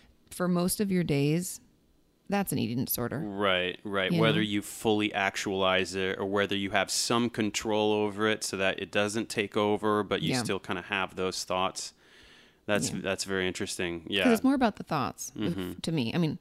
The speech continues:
Speaker 1: maybe the therapist in me. I'm like, "It's more about what you think."
Speaker 2: Right.
Speaker 1: Versus, like, "Are you doing it for this many days, for
Speaker 2: Right.
Speaker 1: this many weeks or months?
Speaker 2: Right.
Speaker 1: And are you this percentage lower body weight?" Like,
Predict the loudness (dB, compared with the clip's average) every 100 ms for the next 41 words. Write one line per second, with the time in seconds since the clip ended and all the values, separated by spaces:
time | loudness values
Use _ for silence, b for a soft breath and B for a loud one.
0 | -10 -6 -4 -4 -4 -4 -4 -4 -8 -6
1 | -6 -4 -4 -4 -4 -2 -2 -4 -6 -8
2 | -6 -6 -6 -10 -16 -8 -2 0 0 -2
3 | -4 -2 -2 -2 -4 -4 -2 -2 0 0
4 | 0 0 -2 -8 -8 -4 -2 -4 -2 0
5 | 2 2 0 -2 -2 -4 -6 -10 -6 -2
6 | 2 2 2 0 -2 -2 -4 -6 -4 -2
7 | 0 2 0 -2 -6 -10 B B -4 0
8 | 2 2 0 -2 -2 -2 -4 -6 -2 0
9 | 0 -2 -4 0 2 2 0 -2 -2 -2
10 | 0 0 0 -4